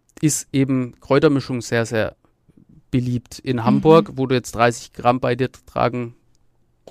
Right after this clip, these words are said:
Speaker 1: darfst, will ich jetzt nicht sagen, aber dass das irgendwie so eine
Speaker 2: Mhm.
Speaker 1: magische Grenze ist, da raucht keiner Kräutermischung, weil,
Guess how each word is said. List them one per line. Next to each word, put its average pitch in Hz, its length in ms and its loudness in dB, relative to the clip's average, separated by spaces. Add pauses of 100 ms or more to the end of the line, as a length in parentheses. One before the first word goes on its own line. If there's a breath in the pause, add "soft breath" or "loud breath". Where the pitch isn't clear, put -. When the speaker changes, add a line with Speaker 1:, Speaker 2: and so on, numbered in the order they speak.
(160)
Speaker 1:
darfst, 120 400 2
will 135 100 -2
ich 127 60 -4
jetzt 131 160 -4
nicht 127 140 -8
sagen, 139 320 2
aber 127 160 -2
dass 120 160 -6
das - 240 -14
irgendwie 123 200 -8
so - 120 -10
eine 117 200 -8 (380 soft breath)
Speaker 2:
Mhm. 208 80 -4
Speaker 1:
magische 117 360 0
Grenze 135 340 0
ist, 135 160 -6 (360 soft breath)
da 107 100 -10
raucht 110 300 -2
keiner 143 260 0
Kräutermischung, 117 800 -6
weil, 107 260 -2